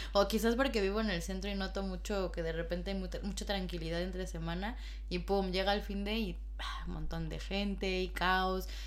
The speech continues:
y yo nada más salgo a pasear a mi perrita y de repente escucho que ya viene gente, o veo gente que ya viene súper arreglada, que ya va al bar y a la discoteca y tal.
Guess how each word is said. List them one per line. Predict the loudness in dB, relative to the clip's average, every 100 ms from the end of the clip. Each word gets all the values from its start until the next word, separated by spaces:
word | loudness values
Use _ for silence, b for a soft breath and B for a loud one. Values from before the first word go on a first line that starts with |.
| B
y | -2 2
yo | 4
nada | 4
más | 4 4
salgo | 4 4
a |
pasear | 4 4 4
a | 2
mi | 2
perrita | 2 4 4 8 10 10
y | 8 4 4
de | 4
repente | 2 2 0 2 4 4 4 4 2
escucho | 0 -2 -4 -4
que | -2
ya | 2 2
viene | 2 0 -2
gente, | -2 -2 0
o | 2
veo | 4 4
gente | 2 0 2
que |
ya | 2
viene | 2 0
súper | 0 2
arreglada, | 2 2 2 4 4
que | 2
ya | 0 0
va | 0
al | 0
bar | 0 0 2
y | 0
a |
la | 0
discoteca | 0 -2 -4 0 0 2
y | 0
tal. | 2 0 0